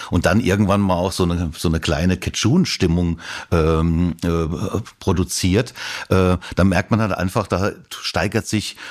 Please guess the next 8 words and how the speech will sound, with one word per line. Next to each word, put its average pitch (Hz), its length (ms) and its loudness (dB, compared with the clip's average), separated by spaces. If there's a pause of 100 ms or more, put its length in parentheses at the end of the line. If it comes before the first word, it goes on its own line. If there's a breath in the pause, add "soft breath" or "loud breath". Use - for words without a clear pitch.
(120)
Cohen 98 440 2
auch, 82 540 -2
äh, 87 140 2
musikalisch 90 760 0
in 78 140 -2
diesen 78 280 -2
Song 76 220 0
hinein, 76 580 0